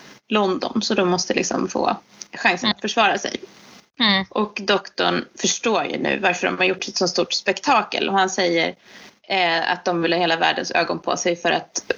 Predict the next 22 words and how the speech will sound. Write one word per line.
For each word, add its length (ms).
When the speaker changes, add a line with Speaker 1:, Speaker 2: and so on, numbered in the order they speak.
Speaker 1:
för 320
att 640
n-, 300
det 80
är 40
så 160
ni 140
funkar, 540
ni 240
människor. 640
Om 200
ni, 140
ni 160
blir 160
rädda 360
och 100
ni, 220
ni 180
lash 440
out. 400
Speaker 2:
Mm. 280
Speaker 1:
Ehm, 640